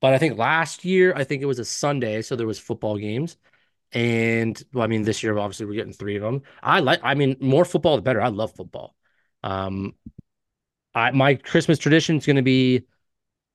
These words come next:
I, I'm not making a turkey this year. I'm going to a friend's house for dinner. Uh, so he's making a turkey, uh, which takes that, that's six hours of my day that's kind of freed up right there. Wake up, walk the dog,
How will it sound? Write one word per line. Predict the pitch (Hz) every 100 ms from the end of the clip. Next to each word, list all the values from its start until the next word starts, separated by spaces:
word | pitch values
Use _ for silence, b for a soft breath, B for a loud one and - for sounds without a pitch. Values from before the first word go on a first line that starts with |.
| _ _ _
I, | 120 127
I'm | 127 127
not | 139 143
making | 135 139
a |
turkey | - 135 127 131
this | 135 -
year. | 135 139 143
I'm | 135
going | 123 117
to | 117
a |
friend's | - 117 113
house | 117 113
for | 117
dinner. | 113 113 117 113 _ _ _ -
Uh, | 104 101
so | 104
he's | 101 117
making | 120 113
a | 113
turkey, | 120 110 - 117 120 _ _ _ _ _ _
uh, | - 98 98
which | 107 101 -
takes | - 123 -
that, | 117 113 -
that's | 117 -
six | - 117
hours | 113 107 101
of |
my | 101
day | 98 104
that's | 101
kind | - 104
of | -
freed | 107 104
up | 104 104
right | 98 -
there. | 110 104 -
Wake | 127 131
up, | 135 123
walk | 127 123
the |
dog, | 120 110 127 151